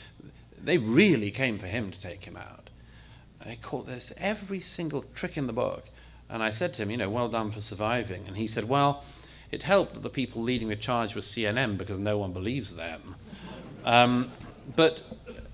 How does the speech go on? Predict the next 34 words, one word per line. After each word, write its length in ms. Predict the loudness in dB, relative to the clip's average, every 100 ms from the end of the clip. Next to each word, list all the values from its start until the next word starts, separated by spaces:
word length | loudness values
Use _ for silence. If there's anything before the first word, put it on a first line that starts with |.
| -16 -18 -4 2
but, 160 | 4
you 80 | 6
know, 80 | 6
these 200 | 6 2
people 320 | 2 0 4
they 120 | 2
tried 220 | 4 4 4
to 60 |
take 240 | 4 2 4
out, 200 | 2 4
they've 120 | 4
actually, 300 | 4 2 0
there 180 | 4 4
are 120 | 6
now 160 | 4
people, 260 | 4 0 0
they're 100 | 2
surviving. 600 | 2 2 2 2 0 -4
They're, 200 | -2 -2 -4 -16 -8 0
and 120 | 4
they're 80 | 6
more 220 | 6 4
than 160 | 2
surviving. 500 | -4 -4 -4 -6 -8
Like 240 | -6 -6 -4
Joe, 300 | -2 -2 -2
they 200 | -6 -12 -14 -20 -20 -10
are 60 | -6
really 220 | -4 -4
thriving. 640 | -6 -6 -4 -4 -6 -12 -16 -18 -18 -18 -18 -18 -8
So 200 | 0 2
I'm 240 | 4 2 2
hoping 520 | 6 4 6 0 2
that 340 | 2 0 -4